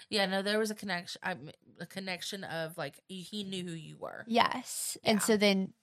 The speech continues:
Speaker 2: he definitely, like, he found my social media and I was like, "Okay, this student obviously is very direct about his interest. He needs to be blocked."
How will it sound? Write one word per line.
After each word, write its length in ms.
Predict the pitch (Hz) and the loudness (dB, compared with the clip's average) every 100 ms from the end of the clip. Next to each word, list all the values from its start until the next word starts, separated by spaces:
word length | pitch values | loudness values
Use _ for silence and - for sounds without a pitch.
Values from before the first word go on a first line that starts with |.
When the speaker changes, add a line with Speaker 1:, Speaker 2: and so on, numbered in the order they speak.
| _ | _
Speaker 2:
he 440 | - - 226 208 160 - | -8 0 4 4 2 8
definitely, 640 | 185 190 - 180 - 170 | 10 10 6 0 2 4
like, 280 | 151 57 - | 4 2 -2
he 360 | - - 185 180 | -10 0 4 4
found 480 | - 185 175 170 160 | 6 10 10 8 6
my 300 | - - 180 | 4 4 2
social 360 | - 170 170 | 0 0 2
media 560 | 156 156 151 147 175 180 - - - _ | 2 2 4 8 8 6 0 -20 -20 _
and 120 | 185 180 | 4 6
I 80 | 175 | 4
was 100 | - | 2
like, 160 | - | -2
"Okay, 200 | 180 180 | -2 -2
this 220 | 175 175 | 2 2
student 480 | - 180 165 160 - - _ - | 2 2 2 2 0 -8 _ 6
obviously 880 | 175 175 175 175 - 170 160 156 - | 8 8 4 2 0 0 0 0 0
is 160 | 180 | 0
very 340 | 160 175 165 170 | 2 2 4 2
direct 340 | 180 180 180 196 | 2 2 0 2
about 220 | 180 180 | 4 4
his 360 | 175 170 170 - | 4 2 0 0
interest. 540 | 180 175 185 180 - | 0 2 2 2 2
He 180 | - 180 | 0 0
needs 340 | 165 165 170 - | 2 0 -2 -4
to 100 | 185 | -2
be 140 | 165 | -2
blocked." 580 | - - - - - | 0 2 4 2 -2